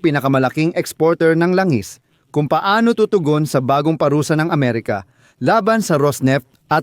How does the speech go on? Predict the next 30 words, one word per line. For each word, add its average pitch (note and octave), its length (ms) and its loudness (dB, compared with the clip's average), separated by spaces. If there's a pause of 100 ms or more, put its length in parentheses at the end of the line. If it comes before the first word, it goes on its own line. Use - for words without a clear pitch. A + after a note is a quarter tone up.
Lukoil, A#2+ 560 -2 (240)
at G#3 160 -4
pati A#3+ 160 -2
na A3+ 160 0
rin A#3 160 -2
sa G#3+ 80 -4
posibleng E3 480 -2
pagbawas C#3 560 -4
ng E3 160 -6
supply F#3+ 400 -4
ng G#3 160 -4
langis D3 320 -4
sa C#3 80 -4
India B2+ 400 -6
at D#3+ 160 -6
China. C3 400 -6 (160)
Patuloy B3+ 400 0
na A#3+ 120 0
pinapataas D#3 600 -2
ng D3+ 80 -2
Amerika E3+ 520 -2
ang C3 120 -2
mga B2+ 320 0
hakbang A2+ 320 -4 (200)
at D#3 120 -2
desidido D#3 520 -2
si A3 160 -4
Trump A2+ 280 -4 (120)
na C#3 160 -4
pahirapan D#3 560 0